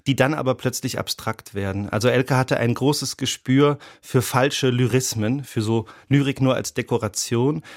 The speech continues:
Es war ihr immer wichtig, dass die Dinge im Gebrauch bleiben, einen Gebrauchswert haben. Und auch die Gedichte selbst sind ein Gebrauchswert. Man kann sie gebrauchen. Man,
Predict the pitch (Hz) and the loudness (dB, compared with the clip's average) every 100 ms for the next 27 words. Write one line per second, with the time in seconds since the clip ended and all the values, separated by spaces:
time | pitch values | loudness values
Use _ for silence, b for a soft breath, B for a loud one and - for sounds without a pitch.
0 | B - 127 135 131 135 120 123 - 120 | B -2 2 2 2 2 0 -2 -6 -6
1 | 123 - 120 131 127 117 113 117 117 - | -6 -6 -2 0 0 0 0 0 -2 0
2 | 113 139 - 104 95 98 - 113 107 110 | 0 0 -4 -4 -4 -4 -2 -2 0 0
3 | 127 - 101 95 - 95 95 101 b b | 0 -4 -8 -8 -4 -4 -4 -8 b b
4 | b b b - 143 - 135 143 139 180 | b b b -2 2 2 0 0 2 2
5 | - 123 131 - - 143 139 - 120 117 | 2 4 2 0 2 2 2 0 0 0
6 | - - 143 147 - 107 - 107 110 117 | -2 0 0 0 -2 -6 -4 -4 0 0
7 | 113 117 - - 110 127 127 107 104 113 | 0 -2 -4 -2 2 2 0 -4 -2 -4